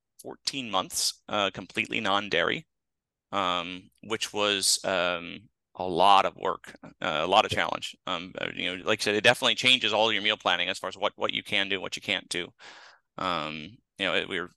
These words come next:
uh, I mean, very, I was very happy when we got to the point that was no longer necessary and we could start in-, reintroducing it. Um, but that was definitely a challenge. And, and it is, I mean, that's a, a challenge that a lot of people face of,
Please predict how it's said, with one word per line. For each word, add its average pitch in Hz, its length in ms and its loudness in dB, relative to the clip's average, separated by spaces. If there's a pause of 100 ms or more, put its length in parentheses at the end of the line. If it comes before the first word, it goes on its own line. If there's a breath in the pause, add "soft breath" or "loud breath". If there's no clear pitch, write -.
uh, - 100 -8 (200)
I - 60 -10
mean, - 220 -14 (320)
very, 98 280 0
I - 40 2
was 107 100 -4
very 113 160 4
happy 98 280 4
when 90 120 -6
we 87 60 -4
got 87 80 0
to - 40 -8
the 87 80 -16
point 87 220 -8
that 90 100 0
was 90 120 -12
no 82 80 -8
longer - 300 -8
necessary - 420 0
and - 80 -10
we - 60 -10
could - 120 -10
start 50 160 -4
in-, - 160 -10
reintroducing - 580 -2 (220)
it. - 240 -4 (100)
Um, 87 400 -6
but 110 60 6
that 135 80 10
was 156 80 2
definitely 143 220 4
a - 20 -8
challenge. 110 400 2
And, 117 100 4
and 135 160 10
it 143 60 12
is, 156 160 6
I - 80 2
mean, 131 100 6
that's 127 180 4
a, 113 120 0
a 101 60 -4
challenge 113 260 0
that 98 60 -6
a - 20 -2
lot 95 120 2
of 131 60 -6
people 87 220 -16
face 87 300 -4
of, 87 180 -6